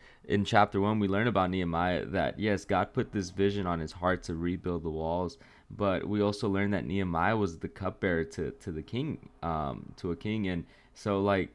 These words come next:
Nehemiah could have made the excuse, like, "Nah, I have my life set up already. Like,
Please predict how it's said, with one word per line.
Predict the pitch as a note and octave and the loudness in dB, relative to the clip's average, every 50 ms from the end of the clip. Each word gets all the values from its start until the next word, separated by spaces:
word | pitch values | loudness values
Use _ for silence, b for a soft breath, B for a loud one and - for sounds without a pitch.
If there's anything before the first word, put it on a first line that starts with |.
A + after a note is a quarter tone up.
| - _ _ _ - A2+ | -14 _ _ _ -2 0
Nehemiah | A#2+ D3+ F#3+ G#3 C#3 G#2 G2+ B2 D3 D#3 | 4 6 6 8 8 6 6 6 4 4
could | D3+ - C3 | 4 2 2
have | A2 | 4
made | A2 G#2+ G2+ | 4 2 4
the | F#2+ G2+ | 4 2
excuse, | G2 F2+ - - A2 A#2 A2+ G2 G2 | 2 0 0 -2 -2 -2 0 0 0
like, | E2 D#2 - | -2 -2 -2
"Nah, | F2+ F#2 G#2+ A#2 G#2 G#2+ | -2 -2 0 0 0 2
I | |
have | A2+ B2+ C3+ B2+ | 2 2 2 2
my | C3 B2+ B2 | 2 2 4
life | A#2+ A#2+ A#2+ A#2+ B2 | 6 6 6 4 2
set | - - - A2 A2+ G#2+ | -2 -4 -2 0 2 4
up | G#2 A#2 - - - | 2 2 2 2 0
already. | C#2 C2 B1+ A#1+ A#1 B1 C2+ A1+ G1+ | 0 2 0 0 0 0 -2 -2 -2
Like, | - C2+ B1+ C2 C2 - - - - | -2 -2 -2 -2 -2 -4 -6 -12 -16